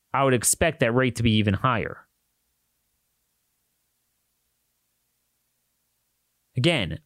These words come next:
last time they were rejected at a rate of three out of a hundred. Now it's three out of ten thousand.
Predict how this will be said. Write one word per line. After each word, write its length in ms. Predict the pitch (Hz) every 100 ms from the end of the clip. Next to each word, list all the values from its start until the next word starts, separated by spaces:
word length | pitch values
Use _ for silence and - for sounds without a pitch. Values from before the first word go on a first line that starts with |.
| -
last 380 | 120 147 151 -
time 240 | 165 165
they 100 | 151
were 160 | 139 123
rejected 540 | 120 147 143 - 143
at 140 | 120
a 80 | 123
rate 380 | 117 123 143 - _ _ _ _ _ _ _
of 160 | 120 104
three 720 | - - 131 151 175 175 147 - _ _ _ _ _ _ _ _ _
out 140 | 139
of 80 | 127
a 80 | 110
hundred. 500 | 139 151 170 190 - _ _ _ _ _ _ _ _ _ _ _ _ _
Now 180 | 131 127
it's 160 | 113 -
three 380 | - 143 170 127
out 80 |
of 100 | 117
ten 220 | - 127 113
thousand. 500 | 110 95 95 -